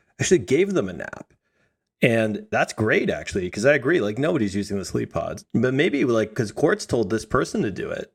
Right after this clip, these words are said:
he, you know, he went and take, took a fifteen-minute nap. So I think if you could actually create an A I that's gonna help me optimize my day, get the most out of me,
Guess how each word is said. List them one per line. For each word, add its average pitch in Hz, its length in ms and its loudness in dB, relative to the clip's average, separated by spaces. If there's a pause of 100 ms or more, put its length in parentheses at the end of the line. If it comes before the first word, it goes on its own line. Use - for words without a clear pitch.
(200)
he, 120 240 2
you - 80 -2
know, 123 120 -2
he 131 100 -2
went 131 160 -2
and 131 100 -4
take, - 300 -2
took 143 160 0
a 139 60 -4
fifteen-minute 143 640 -2
nap. - 340 -6 (160)
So 156 220 4
I 147 80 4
think 220 380 -6 (360)
if 131 160 2
you 165 120 0
could 190 120 0
actually 147 340 -2
create 131 280 -4
an 117 180 -4
A 117 160 -2
I 101 220 -2
that's - 180 -10
gonna 117 140 -2
help 131 240 -4
me 104 140 -4
optimize 113 600 -2
my 110 120 0
day, 98 320 -2
get - 140 -8
the - 80 -4
most 110 480 -4
out 104 180 -2
of 113 100 -4
me, 135 300 -2